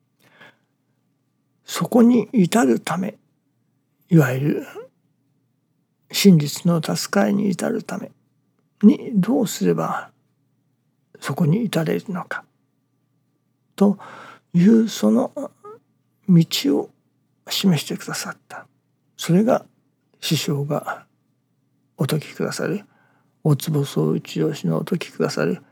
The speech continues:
愛楽理念というわけです。愛楽ということはただ単に地名を表すというだけではない。教会の名前を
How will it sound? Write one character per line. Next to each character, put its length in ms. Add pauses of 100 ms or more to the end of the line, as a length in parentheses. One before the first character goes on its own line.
(320)
愛 180
楽 280
理 120
念 220 (520)
と 220 (160)
い 40
う 220
わ 140
け 120
で 100
す。 260 (1700)
愛 180
楽 380 (160)
と 120
い 100
う 60
こ 140
と 180
は 160 (100)
た 120
だ 160
単 260
に 260
地 160
名 240
を 240
表 400
す 80
と 100
い 180
う 20
だ 160
け 120
で 100
は 140
な 120
い。 80 (440)
教 200
会 240
の 140
名 120
前 240
を 220